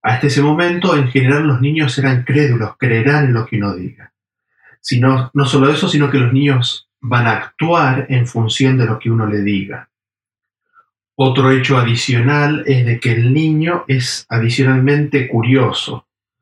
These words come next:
De hecho, es proverbial una, una etapa de la vida en la cual los niños, eh,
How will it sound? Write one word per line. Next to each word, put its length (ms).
De 160
hecho, 180
es 100
proverbial 680
una, 460
una 220
etapa 320
de 100
la 100
vida 240
en 100
la 160
cual 460
los 280
niños, 680
eh, 680